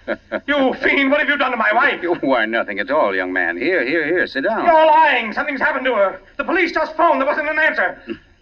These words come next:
Speaker 2: Why are you here?
Speaker 1: Why am I here? <laughs> Well... Because your wife, reading my chapter on the Dubrays, realized I knew more about the family than even she did, because she found my phone number on the front cover of the manuscript,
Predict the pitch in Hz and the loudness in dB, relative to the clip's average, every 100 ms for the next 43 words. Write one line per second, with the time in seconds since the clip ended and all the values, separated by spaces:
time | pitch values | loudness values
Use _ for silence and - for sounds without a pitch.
0 | _ _ _ _ 330 339 320 294 277 262 | _ _ _ _ -2 2 2 2 0 -4
1 | - 262 196 131 90 90 95 107 120 139 | -2 -2 0 -2 -4 -2 0 0 0 -2
2 | 156 165 196 226 180 - - - - 107 | -2 0 0 0 -2 -6 -14 -8 -4 -4
3 | - 90 92 - - - - - 95 92 | -4 -12 -12 -14 -16 -16 -18 -18 -14 -4
4 | 117 98 107 98 127 87 - 117 107 101 | -4 -2 -4 -2 -2 -2 -4 -4 -4 -4
5 | 92 87 120 - - 90 87 87 - 107 | -6 -4 -4 -4 -4 -6 -4 -6 -6 -2
6 | 170 147 101 95 95 95 131 180 117 113 | 0 0 -4 -4 -2 -2 -2 -2 -2 -4
7 | 113 117 101 104 104 92 95 92 - 92 | -2 -4 -4 -2 0 0 -2 -4 -6 -8
8 | 104 113 196 156 98 95 101 139 147 220 | -4 -2 -2 -2 -4 -4 -6 -6 -6 -6
9 | 180 85 - _ _ _ _ _ - 95 | -6 -8 -10 _ _ _ _ _ -14 -4
10 | 113 104 131 - 120 107 101 92 - 190 | -4 -2 -6 -4 -4 -4 -4 -4 -2 -2
11 | 131 90 135 180 117 107 117 117 - 107 | -2 -2 -2 -2 -2 -4 -6 -6 -6 -6
12 | 95 107 127 180 180 120 - - | -4 -6 -4 -2 -2 -4 -4 -6